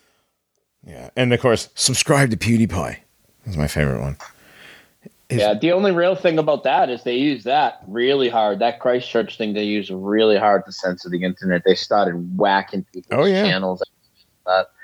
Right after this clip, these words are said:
Speaker 2: that's
Speaker 1: Right.
Speaker 2: when they really started to ramp up. That's when YouTube really started to, uh, change directions where they used to let you put also,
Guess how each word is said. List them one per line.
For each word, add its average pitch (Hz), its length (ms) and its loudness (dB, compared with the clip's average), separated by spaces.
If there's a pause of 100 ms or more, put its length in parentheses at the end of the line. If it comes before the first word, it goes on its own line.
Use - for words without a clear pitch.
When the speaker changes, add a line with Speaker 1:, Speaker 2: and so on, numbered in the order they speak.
(220)
Speaker 2:
that's 101 140 0
Speaker 1:
Right. 107 80 0
Speaker 2:
when 104 80 4
they 98 100 4
really 98 280 4
started 90 360 0
to - 100 -20
ramp 90 300 2
up. 95 200 2
That's 92 200 0
when 92 140 2
YouTube 92 440 0
really 95 360 2
started 92 440 0
to, 87 200 -4
uh, 90 220 0 (420)
change 113 340 0
directions 107 520 0
where 95 140 2
they 92 80 2
used 95 220 0
to 101 80 -2
let 95 160 -2
you 92 80 -8
put 95 160 -2
also, 92 260 2